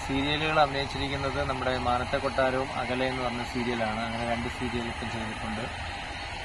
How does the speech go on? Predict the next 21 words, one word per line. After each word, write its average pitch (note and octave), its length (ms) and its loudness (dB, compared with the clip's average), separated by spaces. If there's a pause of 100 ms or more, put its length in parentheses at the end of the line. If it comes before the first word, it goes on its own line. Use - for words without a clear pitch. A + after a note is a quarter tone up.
(240)
പിന്നെ B2+ 140 0
അതിനു B2 180 6
മുമ്പ് C3+ 200 0
മൗനരാഗത്തിൽ C3+ 760 4
ചെയ്തിട്ടുണ്ട്. A#2+ 420 0
അങ്ങനെ C3+ 220 2
കുറേ, D3 220 6 (340)
ആ, - 20 0 (460)
ഇങ്ങനെ C#3+ 240 0 (440)
വെയിറ്റിങ്ങിലാണ്. C3 680 2 (760)
അപ്പം C3+ 140 0
നിങ്ങളുടെ, C#3+ 600 6
എനിക്ക് C3+ 200 -2
പ്രത്യേകിച്ച് C3+ 560 0 (260)
പറയാനുള്ളത്, B2 600 4 (580)
നിങ്ങളെല്ലാവരും B2+ 600 2 (520)
മറ്റ് B2 340 0 (120)
കലാകാരന്മാരെ B2 640 2 (100)
സപ്പോർട്ട് B2 320 -4
ചെയ്യുന്നവർക്ക് A#2+ 500 -2
എന്നെ A#2 200 -2